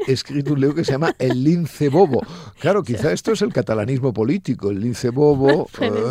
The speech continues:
Speaker 1: eh,
Speaker 2: el lince Ramón,
Speaker 1: contra
Speaker 2: que cantaba,
Speaker 1: Cataluña,
Speaker 2: que
Speaker 1: es
Speaker 2: cantaba Kiko Veneno, el lince Ramón.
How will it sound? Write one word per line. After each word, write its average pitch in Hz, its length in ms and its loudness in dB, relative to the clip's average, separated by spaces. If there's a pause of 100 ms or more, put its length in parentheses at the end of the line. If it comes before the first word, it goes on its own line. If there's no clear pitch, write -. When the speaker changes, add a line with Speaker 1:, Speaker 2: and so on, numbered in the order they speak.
Speaker 1:
eh, 233 280 -4
Speaker 2:
el 226 160 0
lince 233 300 0
Ramón, 196 340 2
Speaker 1:
contra 143 220 2
Speaker 2:
que 233 60 0
cantaba, 120 280 4
Speaker 1:
Cataluña, 190 520 6
Speaker 2:
que 175 60 4
Speaker 1:
es 170 80 4
Speaker 2:
cantaba 220 420 2
Kiko 226 320 -8
Veneno, 220 360 -4
el 185 100 -8
lince 202 260 -6
Ramón. 226 280 -8